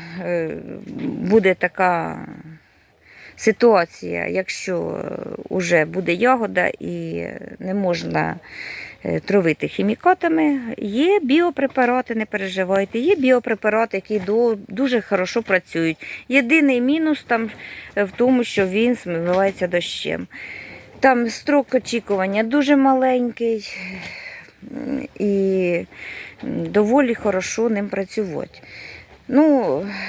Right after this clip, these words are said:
я вам чесно скажу, я по, е, оцій, е, короткого світового дня, одноразовій,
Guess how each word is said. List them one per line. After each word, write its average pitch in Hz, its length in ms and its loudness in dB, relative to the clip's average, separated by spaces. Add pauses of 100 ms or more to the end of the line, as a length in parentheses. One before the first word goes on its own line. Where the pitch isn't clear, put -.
я 269 160 6
вам 262 140 4
чесно 294 280 2
скажу, 220 300 -2
я 214 280 2 (280)
по, 220 380 4
е, 185 540 -2
оцій, 190 520 -6
е, 180 300 -2
короткого 185 460 0
світового 175 560 0
дня, 160 240 -2
одноразовій, 180 840 0